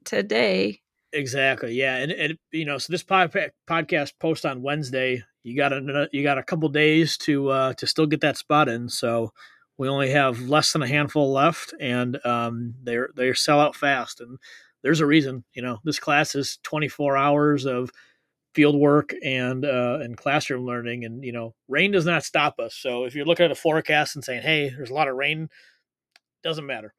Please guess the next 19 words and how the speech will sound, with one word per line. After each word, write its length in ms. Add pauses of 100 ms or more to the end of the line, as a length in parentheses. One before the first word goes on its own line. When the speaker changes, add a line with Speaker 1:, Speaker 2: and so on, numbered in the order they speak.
Speaker 2:
<laughs> 240
So, 400 (320)
we 140
are 100
still 180
Speaker 1:
That's 100
Speaker 2:
gonna 20
be 80
Speaker 1:
right. 80
Speaker 2:
going 280
out, 280
we 100
are 80
still 160
gonna 100
be 100
teaching 360
you 100
guys. 500